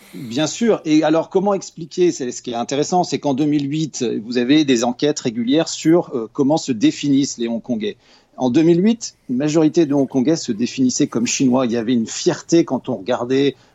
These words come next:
euh, sur les écrans géants, les Jeux Olympiques, et cetera. Aujourd'hui, euh, cette tendance s'est renversée. Et pourquoi ? Parce que, euh, aucun, aucun des engagements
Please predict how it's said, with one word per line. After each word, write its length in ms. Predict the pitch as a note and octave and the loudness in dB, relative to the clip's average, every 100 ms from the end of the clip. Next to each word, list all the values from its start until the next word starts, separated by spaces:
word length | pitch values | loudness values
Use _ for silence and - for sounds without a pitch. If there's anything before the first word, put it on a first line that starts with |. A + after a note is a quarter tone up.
| - | -12
euh, 320 | A2+ A#2 A2+ | -8 -4 -4
sur 240 | A#2 - A#2 | -4 -2 0
les 160 | G#2+ | 0
écrans 240 | A#2 - B2+ | -2 -2 -2
géants, 340 | A2 A#2+ C3+ | 0 2 2
les 120 | A#2+ | 2
Jeux 180 | G#2+ G#2+ | 0 -2
Olympiques, 400 | A2+ A#2 - B2+ | -2 -2 -2 0
et 60 | B2 | -2
cetera. 340 | - A#2 A2 - | 0 -2 0 2
Aujourd'hui, 680 | C3+ C#3+ C#3+ D3+ G#3 B3 G#3+ | 2 4 2 4 4 4 2
euh, 100 | C#3 C3 | -6 -6
cette 300 | - C3 - | -4 -4 -2
tendance 320 | B2+ E3 F#3 | -2 -2 -4
s'est 120 | - | -6
renversée. 420 | A2 B2+ C3+ - | -4 -4 -2 0
Et 40 | C3 | 0
pourquoi ? 300 | - - C4 | 0 -2 -2
Parce 160 | E3+ | -2
que, 160 | - D#3 - - _ | 0 -2 -4 -20 _
euh, 160 | C3+ B2 - | -4 -2 0
aucun, 440 | E3+ - - A#3 | 0 0 0 0
aucun 260 | F#3+ F3+ B3 | 0 -2 0
des 160 | F#3+ D#3+ | 0 0
engagements 600 | D3+ D3 C3 D3 D3 | -2 -2 -2 -4 -4